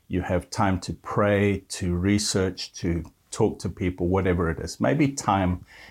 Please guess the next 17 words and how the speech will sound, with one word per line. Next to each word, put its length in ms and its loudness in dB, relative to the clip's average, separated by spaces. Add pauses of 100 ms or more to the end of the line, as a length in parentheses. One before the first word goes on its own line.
(120)
is 180 0
one 240 4
of 140 0
your 560 2
opportunities, 720 -2
one 140 2
of 100 2
the 80 0
things 420 0
you 120 2
have 500 0
in 140 -2
your 160 2
hand. 300 -4 (1000)
Maybe 240 6
it's 180 2
resources. 960 2